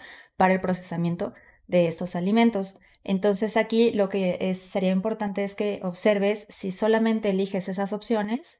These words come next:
empieces a bajar un poquito esa elección y empezar a darle más variedad a tu dieta, eligiendo otro tipo de vegetales y así ya cumples con una de las reglas más importantes de la nutrición correcta, que es la variedad de alimentos.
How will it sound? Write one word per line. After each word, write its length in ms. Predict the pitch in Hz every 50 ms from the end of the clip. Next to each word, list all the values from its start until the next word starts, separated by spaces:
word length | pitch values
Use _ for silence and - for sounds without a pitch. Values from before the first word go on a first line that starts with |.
| _ _
empieces 580 | - 202 185 185 196 185 180 - 202 190 - -
a 300 | - 202 202 208 220 220 -
bajar 380 | 190 190 185 185 - 196 196
un 100 | 202 208
poquito 460 | 202 196 190 190 208 208 - 180 175 -
esa 300 | - 190 185 - 202 196
elección 500 | 202 208 208 208 - 233 214 214 220 220 -
y 100 | - 208
empezar 400 | 214 220 226 226 202 - 202 190
a 60 | 190
darle 240 | 180 180 180 185 180
más 180 | 175 175 165 170
variedad 300 | 180 170 165 160 160 160
a 80 | 160
tu 80 | - 190
dieta, 400 | 196 196 190 190 196 226 269 - - - - - - - _
eligiendo 640 | - 240 233 240 233 233 214 196 202 226 240 - - - - _ _ _ _
otro 300 | _ - 240 240 254 226
tipo 280 | 233 196 185 - - 196
de 100 | 196 196
vegetales 600 | 190 196 196 233 233 - 240 233 226 240 247 240
y 60 | 185
así 160 | 170 - 190
ya 200 | 190 190 190 190
cumples 380 | - 208 208 208 196 208 214 214
con 160 | - 190 175
una 200 | 185 190 196 196
de 80 | 196 185
las 160 | 175 165 165
reglas 260 | 180 185 185 190 180
más 160 | 180 185 -
importantes 580 | - 185 180 - 175 - - 185 180 180 190 175
de 120 | 175 175
la 200 | 160 160 156 - -
nutrición 500 | 185 185 185 185 180 180 175 - 185 180
correcta, 400 | 185 208 202 208 208 208 - 196
que 120 | 185 220
es 100 | 262 262 - -
la 200 | - 180 175 165
variedad 580 | 160 160 160 160 160 170 196 240 269 - - _ _ _ _ _
de 140 | _ - 160
alimentos. 600 | 156 156 156 156 160 160 160 - - 185 - -